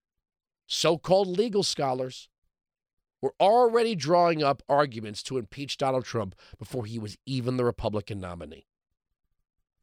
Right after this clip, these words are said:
Hearsay? Hearsay? Trump was investigated on hearsay. Hearsay? He was impeached on hearsay. These are the same people that told us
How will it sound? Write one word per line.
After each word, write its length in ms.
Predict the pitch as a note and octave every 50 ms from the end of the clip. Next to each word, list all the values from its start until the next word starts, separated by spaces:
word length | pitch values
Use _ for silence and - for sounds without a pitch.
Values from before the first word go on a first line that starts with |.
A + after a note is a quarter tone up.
| _
Hearsay? 640 | - - D#3 F3+ F3+ - - G#3 G#3 G#3+ A3 G#3+ - _ _ _
Hearsay? 600 | - - C#3 D3+ D3 - - F#3+ F3+ F#3 E3 - _ _ _ _ _ _ _ _
Trump 240 | - - G3 E3+ D3+
was 120 | F#3 D#3
investigated 600 | E3+ D3+ B2+ E3 D3+ - D3+ C#3+ A#2+ B2 A2+ G2
on 140 | G2+ F#2+ F#2
hearsay. 500 | - - - E2+ - - - F#2 E2+ - _ _ _ _ _ _
Hearsay? 540 | - - F3 G3 F#3 - - G#3 G#3 E3+ - _
He 120 | - E3+
was 100 | F3 D3+
impeached 480 | D#3+ A#2 - - - F3 E3+ - - -
on 140 | F#2 E2+
hearsay. 440 | - - E2 - - - - F2 - _ _ _ _ _ _ _ _ _ _ _ _ _ _ _ _ _ _ _ _ _ _ _ _ _ _ _ _ _ _
These 180 | - A#3 A#3 G#3
are 60 | A#3+
the 120 | G3 G#3+
same 360 | - - - G#3+ G#3 G#3 F#3+ -
people 260 | D#3+ F#3+ F#3 F3+ F#3
that 160 | D3 - -
told 300 | - - F3 G#3+ A3 E3+
us 220 | D#3 B2 - -